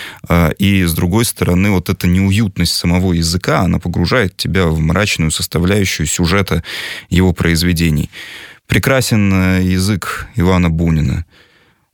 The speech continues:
Очень естественен и очень необычен язык, э,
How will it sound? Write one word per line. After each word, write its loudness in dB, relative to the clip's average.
Очень 2
естественен 0
и 0
очень 0
необычен 2
язык, -2
э, 2